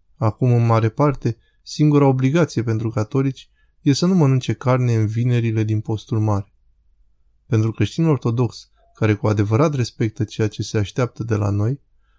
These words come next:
ajungem să postim aproape jumătate din zilele anului. Asta nu înseamnă că toți ortodoxii postesc atât de bine. Unii sunt foarte buni, iar unii nu sunt atât de buni. Dar, cu toate acestea,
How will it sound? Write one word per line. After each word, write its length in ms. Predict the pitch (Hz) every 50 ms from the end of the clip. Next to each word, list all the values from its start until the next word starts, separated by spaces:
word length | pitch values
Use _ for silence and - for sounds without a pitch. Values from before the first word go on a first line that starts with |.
| _ _
ajungem 460 | - 127 123 123 147 170 175 170 175 151
să 160 | - 160 143
postim 420 | 139 - 123 - - - 165 156
aproape 420 | 143 143 - - 165 151 - 151 139
jumătate 600 | 131 - 147 139 135 139 - 180 151 - - 113
din 200 | 110 110 107 107
zilele 380 | 110 110 113 110 110 107 107
anului. 440 | 104 104 101 101 101 101 107 110 - _ _ _ _ _ _ _ _ _ _ _ _ _ _
Asta 280 | - 127 - - 156
nu 80 | 180 226
înseamnă 380 | 202 - - 160 147 139 135
că 80 | 127 123
toți 300 | 117 - 131 117 - -
ortodoxii 520 | 120 113 - 120 113 127 135 127 - -
postesc 520 | 123 - 131 107 - - 127 110 - - -
atât 220 | 117 - - 120
de 100 | 113 117
bine. 360 | 117 135 147 131 104 95 - _ _ _ _ _ _ _ _ _
Unii 240 | - 120 117 120 117
sunt 220 | - - 120 107
foarte 360 | - - 127 123 117 - - 110
buni, 320 | 101 107 107 120 135 - _ _ _
iar 280 | - 123 117 110 113 113
unii 220 | 110 117 120 113
nu 120 | 110 110 110
sunt 240 | - 123 117 -
atât 200 | 117 110 - 113
de 80 | 117 117
buni. 260 | 110 117 120 113 - _ _ _ _ _ _ _ _ _ _ _ _ _ _ _ _ _ _ _
Dar, 400 | - - 117 127 135 143 143 -
cu 100 | - 139
toate 280 | - - 131 127 - 127
acestea, 600 | 117 - - 165 156 - - 135 113 98 -